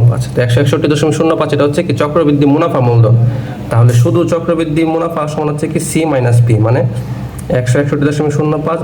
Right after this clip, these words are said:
ভাগ হচ্ছে, বিয়োগ হচ্ছে কত? আটশোটা বিয়োগ দিতে হবে। তাহলে থাকবে কত? একষট্টি দশমিক শূন্য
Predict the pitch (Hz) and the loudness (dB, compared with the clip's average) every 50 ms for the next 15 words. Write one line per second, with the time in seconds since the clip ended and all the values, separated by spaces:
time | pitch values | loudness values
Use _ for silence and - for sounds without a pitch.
0 | 127 120 117 117 131 120 - - 175 185 180 - - - - - - 143 123 139 | 0 0 2 2 2 2 0 0 0 0 -2 -4 -6 -8 -8 -4 0 2 4 4
1 | 160 175 165 156 143 143 147 147 165 170 - - 120 113 127 127 123 135 135 139 | 4 2 2 0 0 0 -2 -2 -2 -2 -2 -2 -2 0 0 0 2 2 2 2
2 | 135 139 135 - 123 107 107 - - - - - - - - - - 123 139 143 | 4 2 2 2 2 2 2 2 2 2 -2 -2 -4 -8 -6 -4 -2 -2 0 0
3 | 147 143 156 147 151 151 156 170 147 147 147 - 160 147 151 147 151 - 160 147 | 0 0 0 -2 -2 -2 0 0 0 0 -2 -2 -2 -2 -2 -2 -2 0 0 0
4 | 147 147 - 139 135 | 0 0 0 0 0